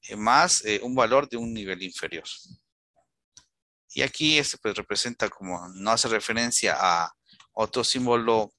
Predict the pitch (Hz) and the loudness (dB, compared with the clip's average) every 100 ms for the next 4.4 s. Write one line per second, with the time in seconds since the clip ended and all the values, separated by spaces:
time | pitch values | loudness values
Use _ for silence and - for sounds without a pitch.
0 | _ _ - _ _ _ 110 - 131 147 | _ _ -20 _ _ _ -8 -2 0 0
1 | 165 165 196 - - _ _ 104 - 107 | 2 0 0 -10 -20 _ _ -6 -4 -4
2 | - 117 107 104 - 113 120 135 156 165 | 2 4 4 2 -2 -6 -6 -4 -2 -2
3 | 151 - 135 143 - 170 - 143 156 - | -4 -2 -2 -2 -2 0 2 2 0 -6
4 | 107 95 92 87 | -8 -6 -6 -8